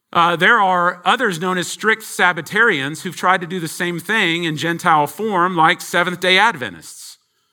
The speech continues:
who strictly keep a Saturday observance, still to this day, in keeping with Orthodox Jewish law. Even Christian Sabbatarians have just switched this to Sunday and said, "Man, we can't do anything on Sunday. It's locked down and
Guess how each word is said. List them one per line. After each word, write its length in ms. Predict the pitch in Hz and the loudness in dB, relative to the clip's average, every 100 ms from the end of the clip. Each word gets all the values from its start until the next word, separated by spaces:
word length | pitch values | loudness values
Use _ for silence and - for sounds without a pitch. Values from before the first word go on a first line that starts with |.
| _ _ | _ _
who 160 | - 185 | -6 -6
strictly 480 | 180 - 190 220 208 | -4 -2 -2 0 -4
keep 260 | 208 - | -4 -6
a 60 | 196 | -6
Saturday 600 | - - 165 175 180 180 | -6 0 2 4 2 -2
observance, 560 | 175 139 202 - 120 - | -2 -2 -2 -2 -8 -12
still 340 | - 160 185 | -10 -6 -6
to 120 | 180 | -6
this 160 | 175 170 | -8 -6
day, 360 | 165 185 170 139 - - - | -6 -2 -4 -4 -12 -20 -8
in 180 | 147 123 | -8 -6
keeping 480 | - 196 196 175 | -8 -6 -4 -4
with 140 | 160 156 | -4 -2
Orthodox 500 | 160 160 170 165 - | -4 -2 2 0 0
Jewish 380 | - 160 151 175 | -4 -2 -2 -2
law. 400 | 208 220 107 - _ _ - - - | -2 -2 -4 -10 _ _ -20 -20 -2
Even 320 | 202 214 185 | 0 0 -4
Christian 680 | - - 269 269 - 208 151 | -6 0 0 0 -2 -2 -2
Sabbatarians 840 | - 165 151 147 - 143 143 170 | 0 2 2 -2 -2 0 0 -2
have 140 | 175 156 | -2 -2
just 260 | 170 - | -4 -8
switched 340 | - 202 208 - | -6 -4 -4 -4
this 200 | 196 - | -6 -6
to 120 | 151 | -10
Sunday 760 | - - 254 277 160 110 147 - - - - | -10 -2 0 2 0 0 -2 -6 -14 -20 -4
and 160 | 170 165 | -2 -2
said, 260 | 202 180 175 | 0 0 2
"Man, 200 | 202 208 | 0 2
we 120 | 214 | 0
can't 240 | 226 220 | 0 0
do 160 | 202 208 | 0 2
anything 460 | 220 277 254 240 220 | 2 2 0 0 2
on 160 | 214 | 2
Sunday. 440 | 190 226 220 165 180 | 2 -2 0 2 0
It's 200 | 190 170 | -2 -2
locked 400 | 175 226 220 - | 4 4 4 -2
down 340 | 160 156 196 | 0 2 0
and 180 | 180 | -2